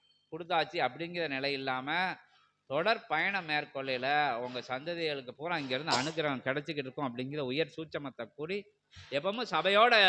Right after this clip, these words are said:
இணைஞ்சிருங்க, சபையோட வாழ்ந்துருங்க, சபையோட வாழ்ந்து வாங்க. உங்களுக்கு சபையில இருக்கக்கூடிய அத்தனை விஷயங்களும் இல் சபையே கிளை சபை, இல் சபையே பிரபஞ்ச மகா சபை அப்படின்னு சொ-, வரம் கொடுத்துட்டாங்க. உங்க வீட்டை வந்து சபையா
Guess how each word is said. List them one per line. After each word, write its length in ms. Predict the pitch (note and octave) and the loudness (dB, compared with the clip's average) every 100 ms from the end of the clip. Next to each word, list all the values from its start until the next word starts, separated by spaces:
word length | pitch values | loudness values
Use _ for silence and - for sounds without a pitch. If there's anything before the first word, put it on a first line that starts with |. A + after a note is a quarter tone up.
| D#3+ | 8
இணைஞ்சிருங்க, 800 | D3+ F3 G#3 F#3+ F3+ E3+ G3+ G#3 - - - _ _ - | 6 2 0 -2 -2 4 6 6 2 -14 -20 _ _ 0
சபையோட 460 | D#3 G3+ G#3 A#3+ G#3+ | 2 4 4 4 4
வாழ்ந்துருங்க, 880 | E3 E3+ A3 G3+ F#3+ F3+ F3 G#3 G#3 - _ _ _ _ _ _ | 4 6 6 2 -4 -4 0 2 2 -2 _ _ _ _ _ _
சபையோட 540 | D#3 F3 G3+ A3 B3 G3 | 0 2 4 4 2 2
வாழ்ந்து 420 | D#3+ G3+ A#3+ G#3 | 4 4 4 2
வாங்க. 360 | E3+ F#3+ G3 F#3 F3+ E3+ | 4 4 4 4 4 4
உங்களுக்கு 380 | D#3+ E3 E3 D3 D#3 | -2 -4 -6 -6 -2
சபையில 360 | D3+ G#3+ G#3 | 0 2 0
இருக்கக்கூடிய 360 | F3+ E3+ D#3+ D#3+ | -2 -4 -4 0
அத்தனை 420 | C#3+ - G3 F#3 | -2 0 -4 -4
விஷயங்களும் 560 | F3 E3+ G3 F#3+ G#3 F#3 | -6 -2 -4 -2 -4 -2
இல் 200 | F3+ - | -2 -2
சபையே 340 | G3 F#3 G3 G#3+ | -2 0 0 0
கிளை 220 | F3+ F#3 | -2 -6
சபை, 280 | F3 F3+ G3+ G#3 - - _ _ | -4 -2 2 0 -2 -18 _ _
இல் 200 | D3+ F3 | -10 -6
சபையே 320 | F#3+ F#3+ A3 F3+ | -2 2 2 2
பிரபஞ்ச 440 | F3 F#3 F#3 E3+ | 0 -2 -2 -4
மகா 340 | D#3 D#3 G3 | -2 2 2
சபை 260 | F3+ E3+ F#3+ E3 | 2 -2 -2 -2
அப்படின்னு 280 | D#3 F3 D#3+ | -2 -10 -10
சொ-, 140 | C#3 | -4
வரம் 280 | C3 D3+ F3+ | 0 0 -2
கொடுத்துட்டாங்க. 500 | D#3 C#3 B2 B2 C3 D3 - _ _ | -8 -8 -8 -8 -6 -8 -10 _ _
உங்க 240 | C3+ D3+ C3+ | -10 -6 -4
வீட்டை 400 | F3 A3+ G#3+ F3+ | -2 -4 -2 -2
வந்து 220 | F3+ G#3+ F3+ | -2 -8 -8
சபையா 360 | C#3+ F3 F#3 | -2 4 6